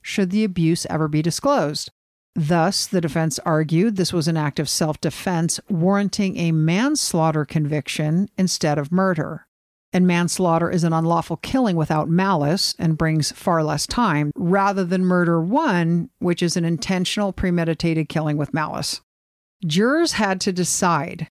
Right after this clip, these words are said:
were Eric and Lyle victims of sexual abuse? And did the sexual abuse leave them with a state of mind that left them in fear of immediate danger, even if the fear was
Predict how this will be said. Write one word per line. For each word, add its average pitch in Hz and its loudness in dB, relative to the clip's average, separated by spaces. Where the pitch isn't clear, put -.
were 185 0
Eric 190 0
and 311 2
Lyle 165 2
victims 180 -2
of 175 -4
sexual 175 -2
abuse? 156 0
And 190 2
did 185 2
the 185 0
sexual 233 0
abuse 185 2
leave 214 2
them 277 2
with 233 0
a 160 -2
state 185 0
of 269 -2
mind 165 2
that 170 -2
left 180 -2
them 180 0
in 175 0
fear 165 0
of 160 -4
immediate 190 2
danger, 175 2
even 196 2
if 185 -2
the 226 -4
fear 160 0
was 165 -2